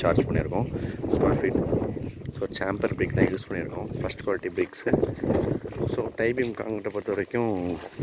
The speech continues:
சேம்பர் பிரிக் பாருங்க. So,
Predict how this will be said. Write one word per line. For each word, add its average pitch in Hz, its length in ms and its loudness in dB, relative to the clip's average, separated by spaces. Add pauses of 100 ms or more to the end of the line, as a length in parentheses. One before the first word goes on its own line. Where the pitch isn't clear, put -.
(1700)
சேம்பர் 101 300 4
பிரிக் 92 220 -2
பாருங்க. 95 260 2 (3000)
So, 127 60 4